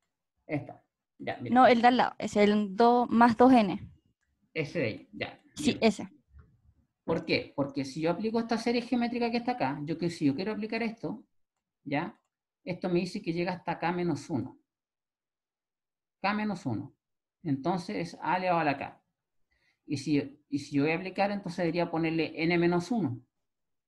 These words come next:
Speaker 1: para formar esto que está aquí. Esto que está aquí,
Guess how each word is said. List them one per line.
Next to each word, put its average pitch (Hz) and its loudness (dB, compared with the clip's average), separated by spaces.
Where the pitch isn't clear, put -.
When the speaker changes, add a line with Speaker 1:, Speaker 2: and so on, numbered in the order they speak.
Speaker 1:
para 143 2
formar 156 4
esto 190 -4
que 190 -6
está 185 -8
aquí. 139 -6
Esto 190 -8
que 190 -6
está 175 -6
aquí, 214 -6